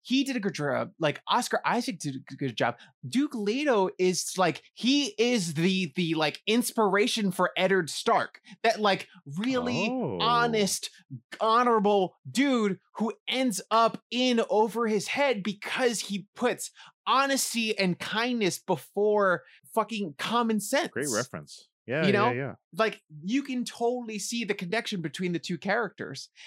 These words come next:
Speaker 1: And it's
Speaker 2: Yeah, and what you're describing, Oscar Isaac did what you're saying.
Speaker 1: Exactly. He ends up, the
Speaker 2: Yeah.
Speaker 1: whole movie is that, like, he ends up in this, like, political scheme, and he doesn't know it, but he has suspicions of it. But the emperor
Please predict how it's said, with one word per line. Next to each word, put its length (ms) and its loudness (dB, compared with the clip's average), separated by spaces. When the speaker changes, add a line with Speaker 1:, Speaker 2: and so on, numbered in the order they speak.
Speaker 1:
And 180 2
it's 140 0
Speaker 2:
Yeah, 120 2
and 100 0
what 120 4
you're 100 4
describing, 560 0
Oscar 300 -2
Isaac 280 -2
did 160 -2
what 200 -2
you're 100 -2
saying. 240 -6
Speaker 1:
Exactly. 640 -4
He 380 -2
ends 260 0
up, 160 0
the 80 2
Speaker 2:
Yeah. 60 -4
Speaker 1:
whole 160 2
movie 420 -2
is 100 0
that, 140 2
like, 140 0
he 120 -2
ends 220 0
up 220 0
in 260 0
this, 220 -2
like, 320 0
political 580 0
scheme, 720 -4
and 300 0
he 380 -4
doesn't 340 0
know 440 2
it, 120 2
but 100 -6
he 140 -4
has 320 -4
suspicions 600 -2
of 120 0
it. 160 2
But 120 2
the 220 -2
emperor 500 2